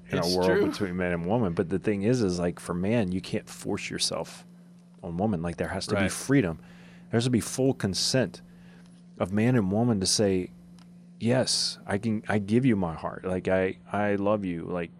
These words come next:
Speaker 1: you know, like, you know, relationships can't f-, can't be forced. They, they have to be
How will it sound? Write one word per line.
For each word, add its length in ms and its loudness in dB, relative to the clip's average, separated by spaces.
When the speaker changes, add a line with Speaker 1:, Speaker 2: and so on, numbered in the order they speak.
Speaker 1:
you 160 -2
know, 240 0
like, 300 -4
you 100 4
know, 80 2
relationships 800 4
can't 260 0
f-, 140 -16
can't 200 0
be 120 -2
forced. 500 0
They, 220 -2
they 260 -2
have 220 -4
to 80 -16
be 420 0